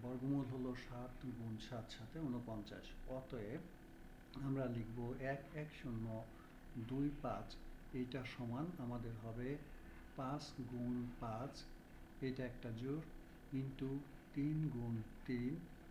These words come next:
into সাত গুণ সাত। অতএব এক এক শূন্য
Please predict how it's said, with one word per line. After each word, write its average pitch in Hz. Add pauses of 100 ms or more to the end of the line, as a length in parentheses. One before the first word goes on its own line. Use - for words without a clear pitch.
(320)
into 120 (400)
সাত 131 (220)
গুণ 120 (480)
সাত। 110 (680)
অতএব 147 (760)
এক 143 (460)
এক 127 (140)
শূন্য 147